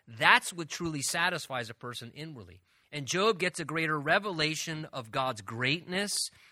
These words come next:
of God's wisdom, of God's loving kindness towards him. And here he speaks about how God, at one point in time, he said, "I, I heard things about you." But he says, "But now my eyes have seen you for myself."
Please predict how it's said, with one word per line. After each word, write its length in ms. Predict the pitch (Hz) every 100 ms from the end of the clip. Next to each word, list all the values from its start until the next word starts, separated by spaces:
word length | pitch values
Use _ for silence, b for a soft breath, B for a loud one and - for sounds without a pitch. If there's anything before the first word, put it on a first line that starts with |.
| b
of 140 | 143 117
God's 340 | 131 127 110
wisdom, 840 | 104 110 147 170 165 202 196 202 190 b b
of 120 | 127
God's 320 | 123 143 127 117
loving 380 | 139 156 147
kindness 580 | 123 139 135 165 185 175
towards 360 | - 180 170 -
him. 340 | 180 185 196 B B B -
And 140 | 143
here 280 | 147 220 196
he 140 | 170
speaks 400 | 156 - 226 -
about 220 | 160 151
how 140 | 147 139
God, 280 | 120 175 151
at 100 | 147
one 260 | 180 240
point 240 | - 220 175
in 40 |
time, 280 | 180 208 180
he 80 | 156
said, 280 | 160 147 139 b b b
"I, 100 | 151 -
I 180 | 160 208
heard 380 | 170 226 254 185
things 320 | 214 214 170
about 380 | 151 175 180 147
you." 220 | 113 80 b b b _
But 100 | 151
he 60 | 151
says, 300 | 165 143 - b b _
"But 140 | 139
now 260 | 143 151 190
my 260 | 180 151 143
eyes 260 | 156 147
have 120 | 120
seen 300 | - 160 143
you 80 | 127
for 140 | 110 110
myself." 720 | 98 - 101 76 - -